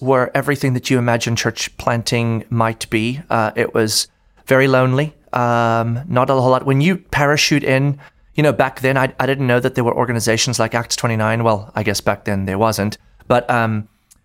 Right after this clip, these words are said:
uh, even church planting organizations, books to read, so on. I, I wasn't the guy that was like, "Let me get all prepped up and go," which,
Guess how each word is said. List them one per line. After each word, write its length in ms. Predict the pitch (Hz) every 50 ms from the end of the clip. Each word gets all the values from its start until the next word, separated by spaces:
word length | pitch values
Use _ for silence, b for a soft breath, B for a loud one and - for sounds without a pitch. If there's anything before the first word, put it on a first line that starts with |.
| b b b b
uh, 220 | b 120 117 113 113 - - -
even 260 | - 170 165 160 139 -
church 280 | - 147 135 - - -
planting 320 | 139 127 127 - 135 127
organizations, 640 | 120 117 123 120 117 113 120 113 113 - 120 110 -
books 280 | - 123 123 - - -
to 100 | - 120
read, 300 | 110 113 113 113 107 110
so 220 | - - 113 110 110
on. 120 | 110 - -
I, 100 | - - -
I 80 | - 147
wasn't 480 | 147 143 160 170 - 180 170 151 - -
the 80 | 135
guy 440 | 104 - 120 113 117 117 120 120 120
that 120 | 117 120 -
was 140 | - 123 -
like, 200 | 120 110 110 -
"Let 180 | 120 120 127 135
me 320 | 147 151 147 143 131 - b b b b b
get 140 | - 135 127
all 180 | 127 127 120 -
prepped 380 | - - 131 117 117 - - 123
up 160 | 110 - -
and 140 | 113 107 104
go," 220 | - 104 107 113
which, 320 | 113 131 131 - - -